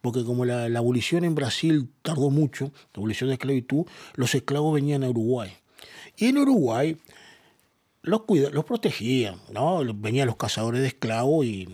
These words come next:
y la policía les, los llamaba y les decía, "Mire, lo andan buscando, este, desaparezca por un tiempo y no lo conocemos".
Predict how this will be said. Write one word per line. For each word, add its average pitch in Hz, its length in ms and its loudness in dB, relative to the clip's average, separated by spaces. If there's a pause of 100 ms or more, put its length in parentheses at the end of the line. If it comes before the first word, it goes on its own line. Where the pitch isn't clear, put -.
(120)
y 120 60 -6
la 117 140 -2
policía 120 460 0
les, 127 280 0
los 110 140 -4
llamaba 120 380 0
y 131 40 -2
les 123 100 -2
decía, 120 100 -4
"Mire, 127 220 2
lo 110 100 -2
andan 120 240 -2
buscando, 107 580 -6
este, 92 400 -12 (320)
desaparezca 123 640 -2
por 123 140 0
un 123 100 0
tiempo 123 420 0
y 131 60 2
no 127 100 2
lo 123 120 2
conocemos". 113 640 -4